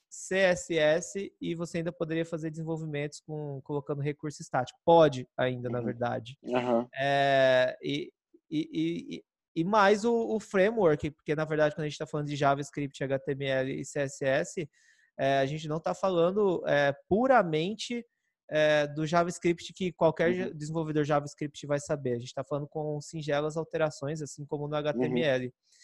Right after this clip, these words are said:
Speaker 1: É,
Speaker 2: Sim.
Speaker 1: e, e também a bibliote-, a Salesforce lançou uma biblioteca que chama Line Design System. Então, é uma
Speaker 2: Uhum.
Speaker 1: biblioteca open source, qualquer desenvolvedor pode utilizar em suas páginas web, qualquer desenvolvedor web,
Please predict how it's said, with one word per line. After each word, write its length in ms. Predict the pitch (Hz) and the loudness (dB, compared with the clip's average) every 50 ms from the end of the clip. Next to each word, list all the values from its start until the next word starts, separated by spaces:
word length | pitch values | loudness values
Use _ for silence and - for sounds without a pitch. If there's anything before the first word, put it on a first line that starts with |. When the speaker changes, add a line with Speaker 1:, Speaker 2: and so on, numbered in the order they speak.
| - - - - _ _ - 143 | -20 -20 -20 -20 _ _ -2 0
Speaker 1:
É, 520 | 139 139 143 143 143 143 139 139 139 139 - | 2 4 4 4 4 4 4 4 2 2 0
Speaker 2:
Sim. 80 | 127 | 2
Speaker 1:
e, 240 | 127 156 170 180 - | 2 2 2 2 0
e 120 | - 185 180 | -2 -6 -2
também 440 | - 214 214 196 165 175 175 185 202 | 2 2 4 4 4 4 4 4 2
a 60 | 208 | 2
bibliote-, 400 | 196 202 202 208 202 214 196 190 | 0 0 -2 -2 0 2 0 2
a 160 | - 165 156 | 4 4 2
Salesforce 480 | 160 - - 185 170 - 180 175 170 - | 2 2 -2 -4 -2 0 0 0 0 -2
lançou 220 | 185 170 - 190 | -4 -4 -4 -2
uma 100 | 185 185 | -2 -2
biblioteca 640 | 175 170 175 170 185 185 - - 160 160 160 - 175 | -2 -2 -4 -2 -2 -2 0 2 2 2 2 0 -4
que 120 | - - 180 | -10 -8 -10
chama 480 | - - 180 175 175 175 175 175 170 175 | -6 -2 -2 -2 0 0 2 2 2 4
Line 320 | 170 160 160 165 165 170 | 4 4 4 4 2 0
Design 240 | 160 170 175 170 185 | -2 -2 -2 -2 -4
System. 540 | - - - 226 214 196 - - 143 127 127 _ _ _ _ _ _ | -6 -8 -8 -6 -6 -6 -6 -8 -8 -8 -10 _ _ _ _ _ _
Então, 140 | - 160 156 | -4 -2 0
é 20 | 160 | 0
uma 40 | |
Speaker 2:
Uhum. 60 | 156 160 160 | 0 -2 -2
Speaker 1:
biblioteca 600 | 156 165 165 160 165 - 165 160 160 165 175 160 - | 0 0 0 0 2 2 2 2 2 2 -2 -4 0
open 340 | 170 170 185 - 214 220 214 | 0 0 0 2 0 -2 -2
source, 460 | 214 - - 175 185 220 226 - - | -4 -2 0 0 2 0 -2 -6 -8
qualquer 420 | - - 170 165 165 - 185 196 214 | -6 -4 -4 -4 -4 -4 -6 -6 -6
desenvolvedor 520 | 208 220 220 220 208 190 196 185 185 180 175 | -8 -10 -8 -8 -6 -6 -6 -8 -8 -8 -6
pode 200 | - 180 170 165 | -4 -2 -2 -2
utilizar 460 | 175 160 - 170 170 156 147 151 151 170 | -4 -8 -6 -4 -4 -2 0 0 0 0
em 60 | 196 | 0
suas 480 | - - 190 180 170 156 147 - - _ _ _ _ _ _ - | -4 -6 -4 -2 -2 -2 -4 -6 -10 _ _ _ _ _ _ 0
páginas 420 | 160 151 151 156 147 160 151 143 | 2 2 2 2 0 -4 -4 -4
web, 380 | 143 139 131 131 151 165 190 185 | -2 0 2 2 2 0 -2 -4
qualquer 280 | - 147 - - 156 | -6 -6 -6 -6 -8
desenvolvedor 540 | 147 143 147 143 147 143 143 147 143 143 139 | -8 -8 -8 -8 -8 -6 -6 -4 -4 -2 0
web, 380 | 135 131 127 131 151 165 196 | 2 2 2 2 0 -2 -8